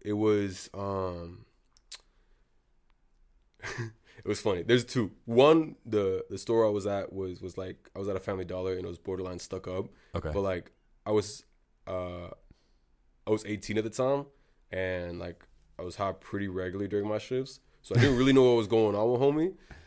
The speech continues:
Speaker 1: Um, he was also, like, slurring everything, but I was like, "What's going on?" Nothing ever, ever happened. He kinda just, like, he's like, obviously he didn't go in there thinking he was gonna get much. He kinda just went on there as a whim, I'm assuming.
Speaker 2: Yeah.
Speaker 1: But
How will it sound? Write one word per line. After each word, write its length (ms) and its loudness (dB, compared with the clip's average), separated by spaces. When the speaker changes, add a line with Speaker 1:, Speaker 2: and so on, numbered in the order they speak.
Speaker 1:
Um, 420 0
he 60 0
was 140 2
also, 240 2
like, 300 0
slurring 380 2
everything, 500 0
but 100 -6
I 20 2
was 160 -4
like, 260 -6
"What's 140 -20
going 220 0
on?" 220 2
Nothing 240 4
ever, 140 4
ever 240 0
happened. 300 2
He 60 -4
kinda 200 0
just, 160 -8
like, 220 -4
he's 100 -14
like, 300 -12
obviously 360 2
he 80 -2
didn't 240 4
go 200 2
in 80 0
there 160 0
thinking 260 -6
he 20 -4
was 100 -6
gonna 160 -8
get 160 -10
much. 380 -12
He 60 -20
kinda 200 -12
just 160 -18
went 100 -8
on 80 -8
there 180 -10
as 100 -14
a 40 -12
whim, 240 -12
I'm 120 -16
assuming. 340 -14
Speaker 2:
Yeah. 100 -12
Speaker 1:
But 320 -6